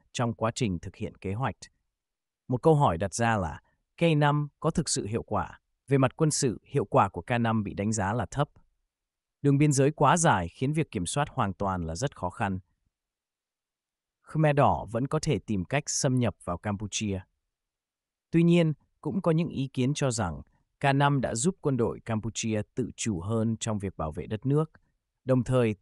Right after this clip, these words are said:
tạo ra một vùng an toàn cho người dân sống dọc biên giới. Một vấn đề khác liên quan đến K năm là việc rà phá bom mìn còn sót lại. Cho đến nay, vẫn còn rất nhiều bom mìn chưa được xử lý, gây nguy hiểm cho người dân. Chính phủ Campuchia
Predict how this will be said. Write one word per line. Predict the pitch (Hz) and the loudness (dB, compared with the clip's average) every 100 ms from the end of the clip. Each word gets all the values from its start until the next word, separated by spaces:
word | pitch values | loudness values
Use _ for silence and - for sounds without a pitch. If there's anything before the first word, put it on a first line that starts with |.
| - | 0
tạo | 110 | 0
ra | 113 127 | 2 0
một | 113 98 | 0 -2
vùng | 101 | -4
an | 80 107 | -2 -2
toàn | 107 95 87 | -2 -2 -4
cho | 101 | -4
người | 92 | -4
dân | 87 98 | -2 -4
sống | 98 92 110 | -4 -4 -2
dọc | 113 - | -4 -4
biên | 92 90 | -6 -4
giới. | 85 82 107 - _ _ _ _ _ _ _ _ _ _ _ | -4 -4 -6 -10 _ _ _ _ _ _ _ _ _ _ _
Một | 139 117 | -2 2
vấn | 135 | 4
đề | 170 117 | 4 2
khác | - 180 - | 2 0 2
liên | 151 127 | -2 0
quan | 120 107 | 0 0
đến | 98 | -2
K | 113 110 | -2 0
năm | 104 95 101 | 0 0 -4
là | - 101 | -6 -4
việc | 101 - | -4 -4
rà | 104 92 | -4 -2
phá | 104 107 | -2 0
bom | 117 107 | 0 0
mìn | 101 92 | 0 -2
còn | 78 80 | -4 -8
sót | - 139 | -6 -4
lại. | 131 82 - _ _ _ _ _ _ _ _ _ _ | -4 -6 -10 _ _ _ _ _ _ _ _ _ _
Cho | 160 | 2
đến | 139 123 | 4 4
nay, | 135 120 107 - _ _ - | 2 2 -2 -8 _ _ -4
vẫn | 123 180 | -2 0
còn | 156 117 | 2 0
rất | 107 180 156 | 2 0 2
nhiều | 131 90 | 0 0
bom | - 110 110 | 0 0 2
mìn | 104 95 | 0 -2
chưa | - 135 | -2 -2
được | 113 - | -2 -4
xử | - 78 | -6 -6
lý, | 76 104 143 - _ _ | -6 -6 -8 -10 _ _
gây | 107 131 | 0 2
nguy | 123 131 123 | 2 2 0
hiểm | 120 117 107 | -2 -4 -6
cho | - 104 | -8 -6
người | 82 | -4
dân. | 85 92 87 - _ _ _ _ _ _ _ | -4 -4 -4 -10 _ _ _ _ _ _ _
Chính | 143 160 | -2 0
phủ | 127 101 | -2 0
Campuchia | 135 127 - 135 123 113 | -2 -2 -4 -2 -2 -2